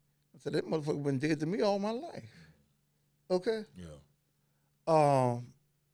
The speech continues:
Speaker 1: uh, I'm gonna, I'm gonna, I'm gonna bring you a program from your daddy's funeral. I said, "Okay." And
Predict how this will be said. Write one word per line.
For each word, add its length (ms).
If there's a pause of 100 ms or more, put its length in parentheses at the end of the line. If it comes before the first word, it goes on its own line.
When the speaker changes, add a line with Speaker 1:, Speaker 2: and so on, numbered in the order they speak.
(760)
Speaker 1:
uh, 320 (100)
I'm 200
gonna, 180
I'm 140
gonna, 200 (560)
I'm 80
gonna 120
bring 400
you 360 (460)
a 100 (320)
program 520
from 240
your 80
daddy's 440
funeral. 460 (720)
I 40
said, 160
"Okay." 260 (1700)
And 520